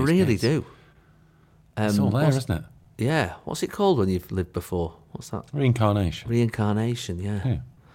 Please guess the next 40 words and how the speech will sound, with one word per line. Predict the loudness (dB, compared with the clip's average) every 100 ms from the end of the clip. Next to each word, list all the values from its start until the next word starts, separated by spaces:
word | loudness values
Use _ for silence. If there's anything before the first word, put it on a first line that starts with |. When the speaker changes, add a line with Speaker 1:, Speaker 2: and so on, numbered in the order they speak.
| -20 -20 -20 -20 -20 -20 -16
Speaker 2:
I've, | -12 -8
the | 0
Buddhists | 4 6 6 2
believe | 0 0 -2
in | -4
that, | -4
don't | -6 -8
they? | -10 -16 _ _ -10
Speaker 1:
Mm, | -8 -8 -10
I |
don't | -14 -4
Speaker 2:
I've | 0
Speaker 1:
know. |
Speaker 2:
often | 2 2
thought, | 2 2 2
like, | 0 0 -2
you |
know | -2 -2
that | 0
phrase, | 0 2 2
"You | 2
only | 2
live | 2 0
once," | 0 0 0 -6
do |
you | -6
think | -6
that's | -6
offensive | -8 -4 -2 -2 -6 -8 -10
to |
Buddhists? | -8 -4 -4 -4 -10 -14 -12 -4
Speaker 1:
Yeah. | 0 0 -2 -10 -12
Well, | -2 4
they've, | 4
there's | 2 -2 0
also, | 0 2 0
they | 0
have, | 0 0
like, | -2 -2
a | -4